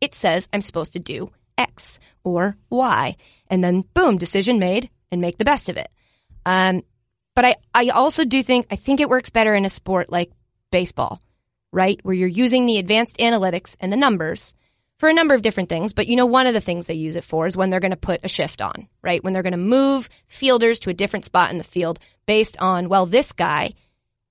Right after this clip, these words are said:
only hits to the left side of the field ten percent of the time. So mathematically, we wanna set everyone up for the best possibility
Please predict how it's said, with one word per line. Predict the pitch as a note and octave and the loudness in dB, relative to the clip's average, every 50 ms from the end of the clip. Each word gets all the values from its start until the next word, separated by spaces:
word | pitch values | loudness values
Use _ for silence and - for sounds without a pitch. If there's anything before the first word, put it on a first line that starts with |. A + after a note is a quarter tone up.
| _ _ _ _ _ _ _ _ _ _ | _ _ _ _ _ _ _ _ _ _
only | - C4 D4 D#4 D4 C#4+ C4 A3+ | 4 4 4 6 4 2 0 0
hits | G3 A#3+ B3 - - - - - - | -2 -2 -4 -4 -6 -10 -10 -8 -6
to | - G#3+ | -4 -2
the | F3+ E3+ | 0 0
left | F3 G3 G#3+ - | 2 0 0 0
side | - - A3 G#3 | 0 0 2 2
of | G#3 | 2
the | G3+ G3 | 0 -4
field | - F#3+ F#3 F3 D#3+ | -4 -4 -4 -4 -4
ten | - - F#3 F#3 | -4 -6 -4 -4
percent | F#3+ E3+ - E3+ D#3 | -4 -6 -4 -6 -6
of | D#3 | -6
the | D3 | -8
time. | D3 - C3+ B2 G#2 - - _ _ _ _ _ _ | -10 -12 -12 -12 -14 -16 -20 _ _ _ _ _ _
So | - - A#3+ A3+ G#3+ G#3 G3+ - - _ - | -2 2 4 4 4 4 2 0 -4 _ -4
mathematically, | F#3 A3 C4+ C#4 C#4 - C4 C4 C4 A#3 G#3+ - - F3+ F3 E3+ F#3 F#3 _ _ _ _ | 0 2 2 2 0 0 0 2 2 2 0 -4 -4 -6 -6 -6 -6 -8 _ _ _ _
we | - G#3+ | -4 -2
wanna | G3+ G#3 G3+ G3 | 0 0 0 -2
set | - - A3+ G3+ - - | -2 0 0 0 2 2
everyone | G3+ A3+ A3+ B3+ A#3 A3+ G#3 | 2 2 4 4 4 4 2
up | F#3+ F#3+ F#3+ | 2 0 0
for | - G3 | -2 -4
the | F3+ E3+ | -2 -2
best | F#3 F3 F3 - | 0 -2 -2 -2
possibility | - G3 F3+ F3+ - F#3 F3 F3+ F3 F3+ F3 F3 E3+ E3 E3 | 0 0 0 0 -2 -4 -4 -2 -2 -2 -2 -2 -4 -6 -10